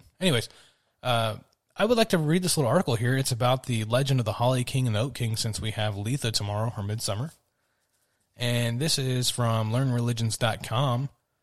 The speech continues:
and it's by Patty Wigington. This was done February fourteenth, two thousand nineteen.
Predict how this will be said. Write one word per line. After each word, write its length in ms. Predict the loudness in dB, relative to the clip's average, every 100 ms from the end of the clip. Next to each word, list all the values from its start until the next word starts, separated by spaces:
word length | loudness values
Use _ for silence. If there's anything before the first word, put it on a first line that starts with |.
| _ -10
and 260 | -4 -2
it's 120 | -4
by 240 | 0 0 0
Patty 360 | -2 0 0
Wigington. 720 | 0 0 0 -2 -2 -2 -4 -6 _ -18
This 160 | -10
was 380 | -6 -4 -2 -4
done 320 | -2 -2 -2 -2
February 260 | -4 -4
fourteenth, 380 | -6 -6 -6 -4
two 100 | -2
thousand 240 | -2 -2
nineteen. 500 | -6 -6 -8 -10 -10